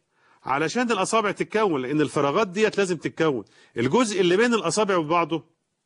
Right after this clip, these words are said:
راح فين؟ مات. وتبتدي الأصابع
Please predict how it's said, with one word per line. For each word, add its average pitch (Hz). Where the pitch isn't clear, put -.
راح 175
فين؟ 156
مات. 131
وتبتدي 165
الأصابع 180